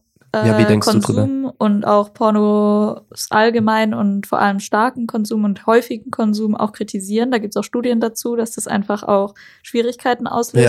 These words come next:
Speaker 2: Ja,
Speaker 1: kann,
Speaker 2: ja.
Speaker 1: auch innerhalb einer Beziehung.
Speaker 2: Am besten wär's natürlich, wenn man das nicht macht. Also
Speaker 1: Warum?
Speaker 2: glaub ich schon.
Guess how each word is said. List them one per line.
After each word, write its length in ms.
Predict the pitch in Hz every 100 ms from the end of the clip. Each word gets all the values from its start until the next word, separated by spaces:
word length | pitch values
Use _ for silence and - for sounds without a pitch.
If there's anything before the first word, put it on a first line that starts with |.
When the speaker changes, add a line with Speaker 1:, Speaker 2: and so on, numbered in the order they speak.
| 233
Speaker 2:
Ja, 60 | 226
Speaker 1:
kann, 360 | 240 220 220
Speaker 2:
ja. 140 | 117 196
Speaker 1:
auch 80 |
innerhalb 320 | - 190 208 -
einer 100 | 202
Beziehung. 600 | 208 - 247 233 226 226
Speaker 2:
Am 120 | 107 107
besten 300 | 107 - 117
wär's 160 | 110
natürlich, 280 | 113 107 104
wenn 100 | 104
man 80 | 101
das 160 | 98 -
nicht 240 | 107 -
macht. 340 | - - - -
Also 180 | - 107
Speaker 1:
Warum? 140 | 104
Speaker 2:
glaub 240 | - 107 110
ich 140 | -
schon. 260 | 107 101